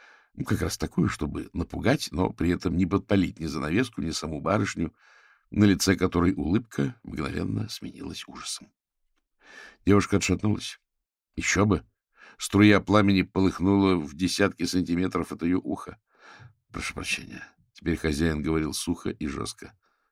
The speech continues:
«Это ограбление. Стойте смирно, барышня, и этот милый котик вас не скушает». Девица побледнела и прижалась к стене.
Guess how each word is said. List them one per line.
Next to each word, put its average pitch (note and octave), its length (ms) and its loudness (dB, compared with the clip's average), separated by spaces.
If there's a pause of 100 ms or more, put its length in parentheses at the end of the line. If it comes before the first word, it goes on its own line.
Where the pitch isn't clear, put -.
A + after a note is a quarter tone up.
«Это - 200 -4
ограбление. - 600 -6 (680)
Стойте A2 340 -2
смирно, E2 420 -4
барышня, - 520 -6
и - 80 -8
этот C#2+ 240 -6
милый D#2 280 -2
котик - 380 -10
вас D#2 260 -10
не F#2+ 60 -12
скушает». - 540 -16 (800)
Девица E2 420 -2
побледнела D#2 580 -2
и F#2 40 0
прижалась D2+ 540 -10
к - 60 -20
стене. - 440 -16